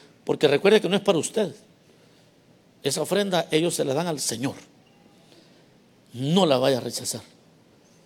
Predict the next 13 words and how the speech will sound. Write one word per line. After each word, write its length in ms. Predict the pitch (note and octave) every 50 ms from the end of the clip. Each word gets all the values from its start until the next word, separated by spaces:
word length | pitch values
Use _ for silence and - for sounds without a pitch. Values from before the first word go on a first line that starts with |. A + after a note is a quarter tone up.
| _ _ _ - - - _ _ _ _ _ - - _ _ _ _ _ _ _ _ _ _ _ _ _ _ _ _ _ _ _ _ _ _ _ _ _ _ _ _ _ _ _ _ -
El, 160 | E3+ F#3 F#3+
el 160 | - - F#3+
asunto 380 | F#3+ F#3+ - B3 A#3+ A#3 A#3 G3+
es 80 | E3+
que 480 | - A3 G#3 F3+ D3 - - - - - - _ _ _ _ _ _ _ _ _ - - - - - - - - - - _ _ _ _ _ _ _ _ - - _ _ _ _ _ - - -
la 140 | - D#3 D3+
ofrenda 360 | C#3+ - D#3 D#3 D#3 F3 D#3+
que 100 | - E3
los 140 | D#3+ D3+ -
hermanos 340 | D3+ - D#3 E3 E3+ D#3
habían 280 | D#3 E3 E3 E3+ E3 D#3+
dado 300 | D#3+ E3+ G3+ G#3 G3+ - -
era 260 | E3 E3 D#3+ C#3+ B2